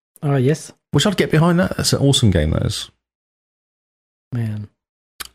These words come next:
Speaker 2: Um, then it's Halo two, a four point two seven, but I think that's 'cause of the multiplayer. And then Combat Evolved is four point two six.
Speaker 1: And
Speaker 2: And
Speaker 1: Halo
Speaker 2: Halo
Speaker 1: three?
Speaker 2: three is four point two four.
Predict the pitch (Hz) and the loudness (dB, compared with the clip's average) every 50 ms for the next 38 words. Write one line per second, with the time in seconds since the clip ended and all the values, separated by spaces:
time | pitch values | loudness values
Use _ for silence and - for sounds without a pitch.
0 | _ - 101 101 101 101 98 98 98 98 98 95 95 95 104 120 123 101 - - | _ 2 4 6 6 6 8 8 8 8 6 6 6 4 4 4 2 2 0 0
1 | - 117 113 104 98 - - - 113 101 113 143 170 - 104 - 120 101 - - | 2 2 4 2 2 0 0 2 4 4 4 4 2 0 0 0 0 0 2 0
2 | 95 - - - 107 90 - - 90 82 80 82 87 82 - 120 98 60 - - | -2 -2 0 0 0 0 2 2 0 0 0 0 0 0 0 0 -2 -2 -2 0
3 | 98 87 87 85 85 90 92 92 - - _ - - - - - _ - - - | 0 2 2 2 4 2 2 0 -2 -4 _ -4 -4 -4 -6 -10 _ -12 -4 0
4 | 95 101 98 92 - - 104 98 87 73 82 90 92 87 80 82 - - - - | 2 2 2 4 2 4 4 4 4 2 2 2 2 2 2 0 -2 -4 -6 -8
5 | - 82 - - - - - 90 87 - - 85 - - - - 95 - - - | -10 -12 -16 -18 -10 -4 -2 -2 0 0 0 -2 -2 -2 -4 -6 -4 -4 -2 -4
6 | - - - - - - - - - - - _ - - _ _ _ _ _ _ | -4 -4 -6 -8 -8 -8 -8 -8 -10 -12 -16 _ -20 -20 _ _ _ _ _ _
7 | _ _ _ _ _ _ _ _ _ _ _ _ _ _ _ _ _ _ _ _ | _ _ _ _ _ _ _ _ _ _ _ _ _ _ _ _ _ _ _ _
8 | _ _ 135 110 95 90 90 85 85 85 - 117 104 95 87 90 87 87 - - | _ _ 0 2 2 4 4 4 4 2 2 2 2 4 4 4 2 2 0 -4
9 | - - 92 90 87 85 85 85 85 80 - - 90 82 - 82 87 - - - | -2 0 2 2 4 4 4 2 2 2 0 0 0 0 0 -2 -2 -2 -4 -4
10 | - - - 95 - | -4 -4 -6 -6 -6